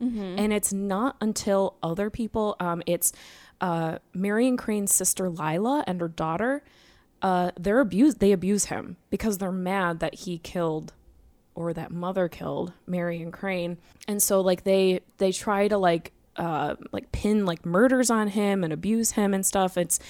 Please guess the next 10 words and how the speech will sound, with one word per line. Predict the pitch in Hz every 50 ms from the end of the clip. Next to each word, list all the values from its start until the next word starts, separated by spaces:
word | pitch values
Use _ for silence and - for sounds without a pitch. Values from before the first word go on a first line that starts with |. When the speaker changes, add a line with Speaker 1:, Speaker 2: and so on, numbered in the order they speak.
| - - - - -
Speaker 2:
nuts. | 170 165 160 156 160 156 147 - - - - - - - - - - 233
Speaker 1:
Whoa. | - 175 302 208 180 156 117 - -
Speaker 2:
And | 220 220 220 220
he's | - - 262 294 262 220 -
the | - 220
good | 185 165 180 202 285 202
guy | - - - 127 - 165 - - _ -
in | 190 180 165
this | 156 156 -
film. | - - - - - - 180